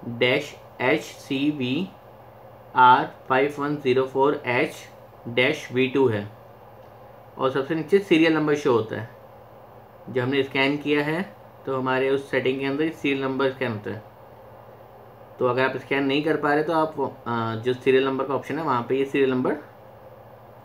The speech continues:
type भी कर सकते हैं, उससे भी आपका डीवीआर open हो जाएगा। दवा के अब बहुत सारे नए models आ गए हैं, उसमें थोड़ा सा setting का फ़र्क है, तो मैं वाली setting भी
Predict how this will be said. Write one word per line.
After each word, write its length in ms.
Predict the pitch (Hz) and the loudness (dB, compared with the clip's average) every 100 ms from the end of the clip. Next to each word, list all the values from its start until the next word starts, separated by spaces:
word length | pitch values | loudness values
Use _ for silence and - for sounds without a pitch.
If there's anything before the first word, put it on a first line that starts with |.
| - - | -12 -2
type 220 | 127 127 | -2 0
भी 80 | 143 | 0
कर 160 | 143 | 0
सकते 300 | 120 113 131 | -2 -4 -2
हैं, 200 | 143 226 - - - - - | -4 -6 -14 -20 -20 -12 -2
उससे 240 | 131 - | -2 0
भी 100 | 151 | 0
आपका 160 | 147 160 | 0 0
डीवीआर 340 | 147 131 165 | 0 0 2
open 200 | 151 147 | 0 -2
हो 140 | 143 113 | -2 0
जाएगा। 420 | 113 104 107 117 - - - - - - - - - - - - | 0 -2 -4 -8 -14 -20 -20 -20 -20 -20 -20 -20 -20 -20 -20 -10
दवा 360 | 120 131 139 147 | 4 6 8 6
के 240 | 160 160 | 2 0
अब 200 | 156 - | 0 2
बहुत 160 | 127 123 | 0 2
सारे 180 | 143 143 | -2 0
नए 180 | 131 | 0
models 340 | 139 139 147 160 | 2 2 0 0
आ 100 | 143 | -2
गए 120 | 147 | 0
हैं, 320 | 151 175 185 - - - - | -2 -4 -8 -18 -20 -20 -6
उसमें 340 | 120 - 143 139 | -6 -4 -8 -4
थोड़ा 240 | 160 160 | -2 -2
सा 100 | 180 | -4
setting 380 | 175 139 135 139 | -2 0 0 0
का 80 | 147 | -2
फ़र्क 320 | 143 120 - | 0 -2 -2
है, 220 | 147 214 - - - - - - - | -6 -8 -14 -20 -20 -20 -20 -14 -6
तो 80 | 135 | -2
मैं 120 | 135 | 0
वाली 260 | 127 127 | 2 2
setting 360 | 139 139 139 143 | 0 -2 -2 0
भी 380 | 151 156 156 | 0 0 -2